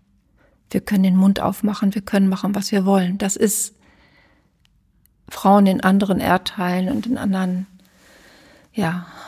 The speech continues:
Orten der, der Welt nicht so möglich. Die müssen viel abhängiger, viel mehr in Abhängigkeiten, eben weil auch die Staaten sie nicht so schützen, wie wir hier geschützt sind von unserem Staat.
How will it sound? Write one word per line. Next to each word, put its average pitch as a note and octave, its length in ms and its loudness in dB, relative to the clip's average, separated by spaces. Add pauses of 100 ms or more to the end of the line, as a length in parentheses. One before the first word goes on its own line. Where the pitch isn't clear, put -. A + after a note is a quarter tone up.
(100)
Orten G#3 320 2
der, F3+ 380 -2
der F#3+ 140 0
Welt G3 220 4
nicht A3+ 360 2
so F#3+ 120 4
möglich. F3+ 600 -2
Die G3+ 140 -4
müssen F#3+ 580 -2 (840)
viel - 220 -2
abhängiger, G3 560 0
viel G3+ 200 -2
mehr G3 100 4
in G3 80 0
Abhängigkeiten, F#3+ 800 -4
eben G3 280 0
weil G3+ 240 4
auch F#3+ 280 0
die F#3+ 280 -2
Staaten G3 460 0
sie G3+ 140 0
nicht G3 260 0
so G#3+ 100 -4
schützen, G3+ 500 -6
wie A3 120 0
wir A3 120 4
hier F#3 160 2
geschützt - 440 -6
sind F#3+ 200 -2
von G#3 140 0
unserem F#3 360 2
Staat. - 440 -10